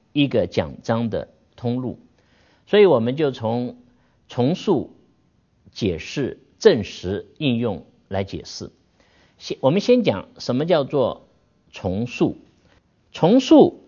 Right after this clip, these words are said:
就是作者或者是讲员用不同的语句来陈述一个概念，也就是很清楚的把这个圣经的概念来加强给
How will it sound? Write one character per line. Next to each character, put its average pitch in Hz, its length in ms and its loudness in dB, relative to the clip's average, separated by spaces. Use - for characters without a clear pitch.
就 233 200 8
是 160 460 2
作 220 260 8
者 - 260 -6
或 180 160 2
者 120 120 -4
是 127 220 -6
讲 80 280 -6
员 85 360 -6
用 180 260 0
不 254 200 -4
同 135 320 -4
的 123 400 0
语 95 220 -2
句 127 360 -2
来 127 180 6
陈 127 400 0
述 170 420 0
一 139 120 -4
个 120 140 -2
概 107 220 -2
念， 92 260 -8
也 156 120 2
就 269 160 4
是 214 480 6
很 120 240 0
清 285 320 2
楚 104 200 -6
的 98 280 -4
把 104 180 -2
这 151 140 -4
个 131 100 -2
圣 156 280 -4
经 139 160 -6
的 117 100 -6
概 123 220 -4
念 110 280 -6
来 113 160 -6
加 170 320 -2
强 104 340 -8
给 82 240 -12